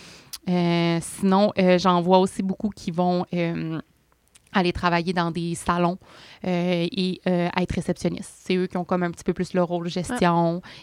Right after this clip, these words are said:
Speaker 1: Ils vont plus, en fait, gérer la portion clientèle. Souvent, c'est ce que les gens trouvent ça un petit peu tannant à la longue, gérer les clients via Messenger partout.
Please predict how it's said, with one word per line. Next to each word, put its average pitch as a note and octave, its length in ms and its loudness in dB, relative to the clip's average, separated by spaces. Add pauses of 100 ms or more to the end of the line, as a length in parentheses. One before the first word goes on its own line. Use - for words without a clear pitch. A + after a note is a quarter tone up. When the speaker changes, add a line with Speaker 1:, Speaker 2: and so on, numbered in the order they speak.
Speaker 1:
Ils F#3 100 -2
vont F3+ 140 4
plus, G#3 440 0
en F3 140 0
fait, F3+ 240 -2
gérer F3 500 0
la F3 180 -2
portion F3+ 960 -2 (580)
clientèle. F#3+ 680 -2
Souvent, F#3+ 380 -2
c'est F#3 160 -4
ce - 100 -18
que F3 580 2 (420)
les F#3 180 2
gens F3+ 200 2
trouvent F#3 300 -4
ça F#3 240 -4 (180)
un F3+ 140 -2
petit - 140 -14
peu G3 100 2
tannant F3+ 300 4
à F3+ 80 6
la F3+ 140 4
longue, F3+ 260 4
gérer F3 260 2
les F#3 100 0
clients F3+ 280 -4
via F3 180 -2
Messenger F3 540 0
partout. F#3 420 -4